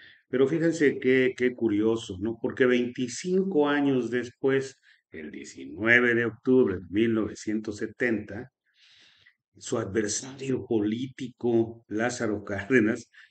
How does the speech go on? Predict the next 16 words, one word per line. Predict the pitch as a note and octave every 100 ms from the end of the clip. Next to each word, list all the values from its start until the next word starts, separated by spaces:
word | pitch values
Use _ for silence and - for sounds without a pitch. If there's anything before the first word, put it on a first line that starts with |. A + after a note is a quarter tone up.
| _
también | G2+ G2 G2 A2 B2 B2+ - - _ _ _ _ _
perecería, | E2+ D#2 D2+ D2+ - D#2 E2 A2 A2+ G2+ -
¿no? | G2 - _ - - - _
Este, | A2 G2+ - A2+ A2 A2+ A#2+
el | C3+
producto | B2 A#2 B2+ B2+ - A#2
de, | G2+ F#2+
de | F#2+ F#2
un | G2 G#2
cáncer | G#2 A#2 A#2 G#2+ - F#2 G2
que, | G2+ - _
que | - D2 -
tenía | D2+ E2 F#2 F2+ E2+
por | - -
ahí, | D2 E2
este, | D2 C2+ - - C#2+